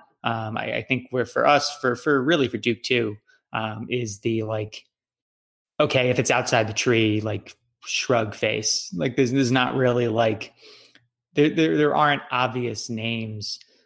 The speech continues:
um, to point to. Like, maybe it's Becker at Vermont, but, like, he's on everybody's list. Like, like, the, the, there, there's guys, sure, but, like,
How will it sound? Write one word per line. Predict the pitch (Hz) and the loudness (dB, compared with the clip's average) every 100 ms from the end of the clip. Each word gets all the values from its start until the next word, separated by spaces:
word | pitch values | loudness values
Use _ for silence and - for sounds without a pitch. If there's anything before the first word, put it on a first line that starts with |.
| _ | _
um, | 120 113 113 | -10 -8 -10
to | 113 | -12
point | 127 117 - | -8 -8 -6
to. | 113 | -8
Like, | 113 110 | -6 -6
maybe | 120 120 120 | -6 -6 -4
it's | 117 | -6
Becker | - 110 113 113 | -4 -4 -2 -4
at | 104 | -4
Vermont, | 110 107 107 107 110 | -6 -4 -4 -6 -6
but, | 120 | -6
like, | 113 107 | -6 -6
he's | 120 113 | -6 -4
on | 110 | -4
everybody's | 110 110 107 107 104 | -6 -6 -6 -6 -4
list. | 110 - | -4 0
Like, | 135 127 - - - | -2 -2 -12 -18 -6
like, | 127 | -4
the, | 143 | -2
the, | 143 160 156 156 - | 0 2 0 -4 0
there, | 156 151 | 2 4
there's | 135 139 107 | 4 2 2
guys, | - 117 123 123 110 | -2 0 0 0 -2
sure, | - - 120 113 107 | -4 0 2 0 -4
but, | 110 110 | -8 -4
like, | 113 107 | -4 -6